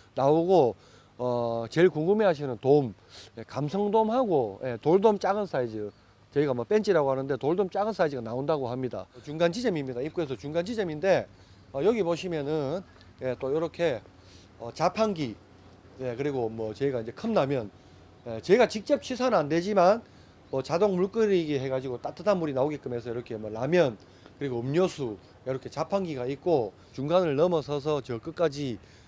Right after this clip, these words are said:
좀 많은 분들이 쭉 지금 서서 다양한 장르의, 뭐, 보니까 원투, 처박기 하는 분도 계시고, 그리고 또 찌낚시를 하는 분도 계시고, 카드채비로 뭐 고등어나 전갱이를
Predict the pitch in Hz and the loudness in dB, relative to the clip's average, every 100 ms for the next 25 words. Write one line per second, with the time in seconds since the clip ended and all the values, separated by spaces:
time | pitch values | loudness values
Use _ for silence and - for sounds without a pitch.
0 | - - 120 117 151 175 175 151 127 - | -20 -12 -8 -2 -2 0 -2 -4 -6 -8
1 | 139 170 190 160 - 143 127 117 - - | -8 -4 -2 -4 -6 -6 -4 -8 -12 -20
2 | - - - 165 151 139 123 117 131 151 | -20 -20 -4 -4 -2 -4 -4 -4 -2 -2
3 | 143 170 165 131 120 101 90 - - - | -2 -2 -2 -2 -2 -6 -12 -20 -20 -14
4 | 107 151 139 120 143 170 165 139 165 - | -6 -4 -2 0 0 0 -4 -4 -4 -12
5 | - _ - 160 202 - 131 120 110 127 | -20 _ -6 0 0 0 -6 -6 -8 -8
6 | 110 120 117 120 98 98 - - - - | -8 -6 -8 -8 -10 -12 -20 -20 -20 -10
7 | 131 113 - 104 - 214 196 202 165 135 | -8 -8 -10 -10 -4 -4 -4 -4 -4 -4
8 | 120 127 123 117 110 127 143 175 - - | -4 -6 -6 -6 -8 -4 -4 -4 -8 -20
9 | - - - 220 214 - 147 139 120 110 | -20 -14 -2 0 0 -4 -6 -4 -4 -6
10 | 101 135 175 165 123 - 120 180 202 165 | -6 -2 0 0 -2 -6 -2 0 2 2
11 | 196 | 2